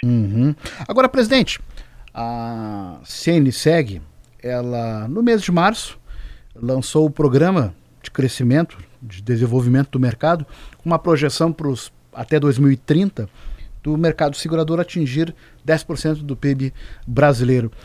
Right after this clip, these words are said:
E é claro que o seguro alto está fortemente inserido nessa proposta de crescimento. Então,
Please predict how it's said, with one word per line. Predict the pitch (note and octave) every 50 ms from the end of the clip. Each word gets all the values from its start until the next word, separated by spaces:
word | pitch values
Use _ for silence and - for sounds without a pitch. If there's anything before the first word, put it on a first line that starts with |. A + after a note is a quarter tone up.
| - -
E | G#3 A3 B3+
é | A#3
claro | A#3 - - F#3 F3+ F#3 G3 G3+ F#3+ - - - - - -
que | -
o | D#3+
seguro | C#3+ - E3+ D#3 D#3 D#3+ D#3 D3
alto | D3 D3+ D#3 D3+ D#3
está | D3 - - - - D3+ D3+ D#3+ D3+ B2+
fortemente | - - - D3+ C#3+ C#3 - D3+ D3+ D3+ D3+ - -
inserido | E3 - - - F3+ D#3 E3+ G3+ G#3 D#3+ B2 A2 F#2 - - - - - - -
nessa | C3 D3 C#3 - D#3
proposta | C#3+ - D3+ C#3 - - F3 F3 F3+ - - - - A#2 G2+ - - - - - - -
de | C3 A#2 D#3+ D#3+
crescimento. | D#3+ - D3+ D3+ D3 - D#3+ D3+ D3+ D3+ D3 - - C#3 A#2+ - - - - - - -
Então, | D3 D3+ - - G#3 A#3 A3+